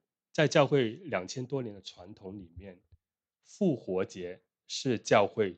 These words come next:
最重要的节日。可能在现代社会里面，大家会感觉好像圣诞节的时候会更加隆重一些。那其实复活节是最重要的节日，因为如果没有复活的话，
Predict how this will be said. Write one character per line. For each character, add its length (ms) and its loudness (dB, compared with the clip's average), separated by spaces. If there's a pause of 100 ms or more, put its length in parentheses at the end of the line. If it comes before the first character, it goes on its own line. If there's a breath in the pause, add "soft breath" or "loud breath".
最 220 2
重 260 -8
要 180 -10
的 180 -20 (260)
节 160 -20
日。 320 -20 (800)
可 120 0
能 120 4
在 220 8
现 200 0
代 120 2
社 260 -2
会 140 -4
里 140 -4
面， 200 -4
大 140 -2
家 120 0
会 140 -6
感 240 -12
觉 120 -14
好 120 -16
像 260 -6
圣 280 -2
诞 200 0
节 240 -12
的 100 -10
时 180 -14
候 160 -2
会 260 -2 (320 soft breath)
更 180 8
加 220 8
隆 360 -2
重 280 -4
一 120 -18
些。 280 -20 (160)
那 140 -6
其 180 -4
实 280 -4
复 280 0
活 240 -10
节 280 -18
是 320 -8 (520)
最 160 6
重 200 -2
要 120 -2
的 100 -10
节 200 -20
日， 300 -20 (540)
因 120 8
为 80 12
如 180 6
果 220 4
没 220 4
有 160 6
复 260 0
活 220 -8
的 100 -12
话， 300 -2